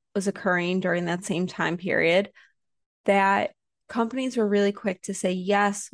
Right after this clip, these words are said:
women in leadership. Yes, you know, minorities in leadership. Yes, we're going to change it." Sounded great, used all the great buzzwords.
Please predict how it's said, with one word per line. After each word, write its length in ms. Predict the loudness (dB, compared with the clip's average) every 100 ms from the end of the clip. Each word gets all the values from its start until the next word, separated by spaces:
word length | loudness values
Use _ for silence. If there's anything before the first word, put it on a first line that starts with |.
| -4
women 280 | 2 4 2
in 160 | 0
leadership. 460 | -2 -4 -4 -4 -2
Yes, 480 | 0 2 2 -2 -10 -16 -2
you 160 | 0
know, 320 | 2 0 -2 -6 _ -6
minorities 680 | -2 0 0 0 -2 -4 -4
in 180 | -2
leadership. 540 | -2 0 -2 -2 -4 0
Yes, 400 | 2 2 0 -2
we're 140 | -4 -2
going 320 | 2 4 2
to 100 | 0
change 360 | -2 0 2 2
it." 200 | 0 -2 _ _
Sounded 420 | -2 0 2 0
great, 380 | 2 2 0 -2
used 300 | -4 -2 0
all 160 | 0
the 80 | 0
great 260 | 0 -2 0
buzzwords. 640 | -2 -2 -2 2 2 0